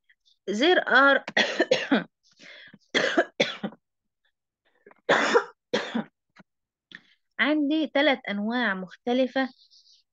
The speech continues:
تلات أنواع مختلفة للفيديو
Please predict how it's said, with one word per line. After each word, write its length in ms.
تلات 460
أنواع 380
مختلفة 680
للفيديو 1200